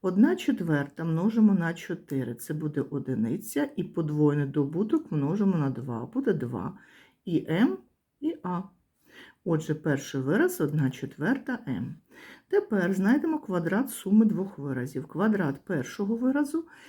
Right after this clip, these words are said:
підносимо кожен з множників до квадрата. Нуль цілих шість десятих у квадраті — це нуль цілих тридцять шість сотих і м у квадраті.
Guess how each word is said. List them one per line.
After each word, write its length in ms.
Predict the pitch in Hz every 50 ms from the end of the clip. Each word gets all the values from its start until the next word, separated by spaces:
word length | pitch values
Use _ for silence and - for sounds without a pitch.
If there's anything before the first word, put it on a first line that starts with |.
| - - - - _ _
підносимо 680 | - 196 170 190 180 165 160 160 - 208 202 208 214
кожен 400 | - - - 165 156 156 156 147
з 80 | 151 160
множників 560 | 151 147 151 175 220 262 320 294 - 320 262
до 140 | 156 151 -
квадрата. 640 | - 214 190 175 156 147 131 120 127 - - - - - _ - - - - _ _
Нуль 140 | 196 208 208
цілих 340 | 214 - 247 233 220 190 -
шість 240 | - - 196 190 160
десятих 540 | 165 175 180 - 170 151 151 - 151 151
у 40 | -
квадраті — 520 | - _ 151 151 151 156 147 143 147 - -
це 160 | - - 160
нуль 160 | 156 151 151
цілих 340 | 151 - 160 151 143 143 -
тридцять 420 | - 139 131 - - - 123 110
шість 320 | - - - 127 131 - -
сотих 580 | - 147 135 127 123 - - 285 302 - - - - -
і 220 | 214 - - - 160
м 280 | 175 208 254 311 - - - _ _
у 160 | 208 196 196
квадраті. 760 | - 165 151 123 110 - 117 - - - - - - 226